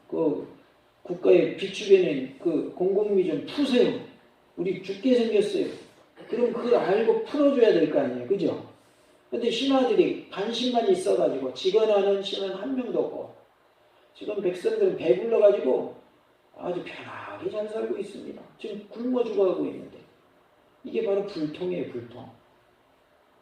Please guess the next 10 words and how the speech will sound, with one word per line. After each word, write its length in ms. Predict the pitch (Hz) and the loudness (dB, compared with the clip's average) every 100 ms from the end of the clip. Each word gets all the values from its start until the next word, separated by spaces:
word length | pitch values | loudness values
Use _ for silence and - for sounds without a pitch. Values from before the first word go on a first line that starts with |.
| _ _ _ _ _ - | _ _ _ _ _ -12
임금님을 1120 | 175 220 269 277 262 254 247 247 254 - 170 | -4 2 6 8 8 8 6 6 4 0 -4
누군가는 480 | 170 220 277 247 247 | 0 4 6 6 6
만나야 420 | 165 180 233 247 | 2 2 8 10
되겠죠, 400 | 208 180 - 151 - - - - | 10 8 4 -4 -6 -16 -20 -12
백성 340 | 165 160 208 196 | -8 -2 0 4
중에서. 320 | 180 143 117 - - - _ _ _ _ | 4 4 -2 -8 -18 -20 _ _ _ _
그래서 220 | 190 185 180 | 2 4 6
"우리 200 | 190 185 | 4 2
죽게 320 | 185 233 220 | -2 0 2
생겼으니 840 | 208 202 190 180 190 240 - - | 2 4 4 2 0 0 0 -6